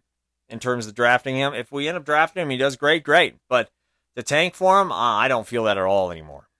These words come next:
I don't feel it at all anymore. I don't think that's something we should even be looking at. Um, and I don't think that's the Broncos' culture. I just don't think they're a team that's gonna tank. Now, you could say that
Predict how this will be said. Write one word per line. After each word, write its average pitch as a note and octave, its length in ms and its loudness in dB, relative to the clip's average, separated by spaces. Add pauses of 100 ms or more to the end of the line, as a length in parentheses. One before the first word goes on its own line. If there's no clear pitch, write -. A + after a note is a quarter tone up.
(160)
I G2 40 -18
don't C3+ 200 -4
feel D#3+ 180 -2
it D3+ 80 -4
at D3 80 -4
all C3 160 4
anymore. B2 320 -4
I G#2+ 60 0
don't A#2 180 -4
think A#2+ 180 -12
that's A2 220 -6
something A#2 260 -8
we G#2+ 80 -8
should G2+ 140 -12
even F#2 100 -14
be E2+ 80 -14
looking A#2+ 400 -6
at. A#2+ 260 -2 (1000)
Um, A#2 220 -2
and C#3+ 100 -4
I G3 120 4
don't A3+ 100 2
think F#3+ 120 0
that's F#3 200 0
the D#3 80 -8
Broncos' D3+ 400 2
culture. A#2+ 420 -2
I G2+ 100 -2
just A#2+ 200 -14
don't C3+ 160 -4
think C#3 180 -16
they're B2+ 160 -2
a A2+ 100 -8 (240)
team C3+ 220 -10
that's A#2 160 -10
gonna A2 200 -6
tank. D#2 340 -14 (680)
Now, A2+ 200 0
you C3 200 -4
could C3 180 -14
say B2+ 240 0
that G#2+ 200 -8